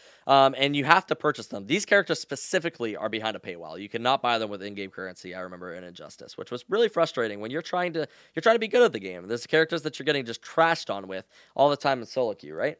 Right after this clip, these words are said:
And, like, sure, some of the characters that you're playing, some of the free ones, obviously, are probably pretty strong, and you could learn them, and you could probably do better than the people who are playing these purchase characters. But it's the idea that those people are playing people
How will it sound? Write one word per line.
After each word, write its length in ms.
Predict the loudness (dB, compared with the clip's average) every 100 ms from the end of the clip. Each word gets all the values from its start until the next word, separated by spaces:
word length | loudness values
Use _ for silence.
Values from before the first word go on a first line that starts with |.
| -2
And, 160 | 4
like, 160 | 4 4 -2 -4
sure, 260 | 2 4
some 220 | 4 0
of 40 | 0
the 60 |
characters 320 | 0 0 -2 -8
that 160 | -8
you're 80 | -8
playing, 300 | -4 -2 -2
some 140 | -6 -8
of 60 |
the 60 | -8
free 180 | -8 -8
ones, 200 | -6 -6
obviously, 400 | -6 -6 -6 -6
are 60 |
probably 300 | -6 -10 -10
pretty 200 | -6 -6
strong, 380 | -6 -8 -8 -10
and 80 | -12
you 60 | -12
could 120 | -8
learn 200 | -6 -4
them, 160 | -6
and 100 | -8
you 60 | -12
could 120 | -12
probably 200 | -6 -4
do 100 | -4
better 240 | -6 -8 -8
than 80 |
the 80 | -12
people 320 | -14 -8 -6
who 80 | -4
are 100 | -6
playing 280 | -6 -8 -10
these 160 | -14 -12
purchase 280 | -14 -14
characters. 440 | -20 -20 -20 -20 _ _ _ _ 0
But 80 | 2
it's 80 |
the 80 | 6
idea 240 | 6 8 6
that 180 | 4 2 _ 4
those 200 | 6 6
people 280 | 4 2 4
are 60 |
playing 300 | 8 8 8
people 420 | 4 -2 0 -2